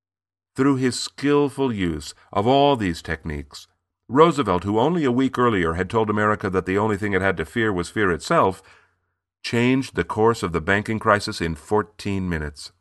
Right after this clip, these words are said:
As you deliver your year-end messages, whether your people are in difficult times or not,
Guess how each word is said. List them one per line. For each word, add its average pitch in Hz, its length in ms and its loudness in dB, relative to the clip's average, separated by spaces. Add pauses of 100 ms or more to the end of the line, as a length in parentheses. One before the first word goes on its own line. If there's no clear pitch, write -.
(1500)
As 113 220 -2
you 185 160 0
deliver 139 340 2
your 95 400 2
year-end 78 480 -4
messages, 78 560 -6 (240)
whether 107 240 4
your 110 240 4
people 113 380 0
are 87 180 4
in 85 140 0
difficult 101 400 -2
times 110 320 4
or 87 40 0
not, 98 340 2